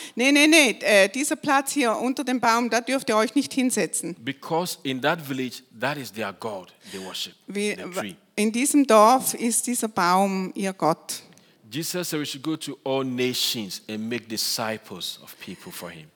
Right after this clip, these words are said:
Speaker 1: Äh, Jesus hat uns beauftragt, dass wir zu allen Nationen gehen und sie zu Jüngern machen, Nachfolgern von Jesus.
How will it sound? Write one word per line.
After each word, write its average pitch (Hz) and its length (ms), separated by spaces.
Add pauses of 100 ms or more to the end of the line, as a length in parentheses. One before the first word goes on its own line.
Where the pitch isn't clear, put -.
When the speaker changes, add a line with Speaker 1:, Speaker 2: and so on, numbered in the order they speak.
(160)
Speaker 1:
Äh, 180 500
Jesus 254 460
hat 254 220
uns 233 180
beauftragt, 247 960
dass 226 140
wir 214 160
zu - 200
allen 311 400
Nationen 285 640
gehen 226 420
und 214 200
sie 247 200
zu 240 140
Jüngern 233 540
machen, 196 440
Nachfolgern 226 680
von 208 200
Jesus. 190 800